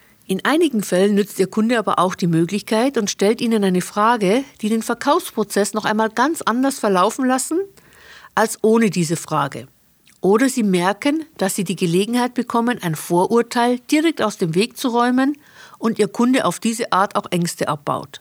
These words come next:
Ich habe immer wieder erlebt, dass sich die Beziehung zu meinen Kunden durch die Beantwortung der Fragen zur letzten Absicherung verändert hat.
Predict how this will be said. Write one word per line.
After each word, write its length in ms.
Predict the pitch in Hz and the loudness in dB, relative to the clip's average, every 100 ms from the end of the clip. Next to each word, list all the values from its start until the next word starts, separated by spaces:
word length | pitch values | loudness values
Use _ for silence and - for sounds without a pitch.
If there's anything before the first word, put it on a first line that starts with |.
| _ _ _ _ _ _ _ - - - _ | _ _ _ _ _ _ _ -20 -20 -20 _
Ich 120 | 233 | -2
habe 160 | 311 302 | 0 2
immer 220 | 320 330 | 2 2
wieder 180 | 277 262 | 4 2
erlebt, 420 | 202 185 262 - | 2 2 0 -2
dass 140 | 208 | -4
sich 140 | - 208 | -2 -4
die 100 | 180 | -6
Beziehung 560 | 165 - - 240 254 | -6 -6 -2 0 0
zu 100 | 233 | -2
meinen 240 | 180 170 170 | -2 0 0
Kunden 300 | 240 247 240 | -2 -2 -2
durch 140 | 202 | -2
die 100 | - | -2
Beantwortung 720 | 175 - 175 196 220 220 220 | -4 -2 -4 0 -2 0 -2
der 100 | 180 | -2
Fragen 460 | 165 - 151 185 208 | -2 0 2 2 -2
zur 140 | - | 0
letzten 360 | 160 180 - 170 | 0 0 -4 -6
Absicherung 640 | - 165 - 196 202 196 | -4 -4 -6 -4 -2 -2
verändert 500 | 190 - 156 147 139 | -2 -2 -2 -2 -6
hat. 280 | 135 107 - | -8 -12 -16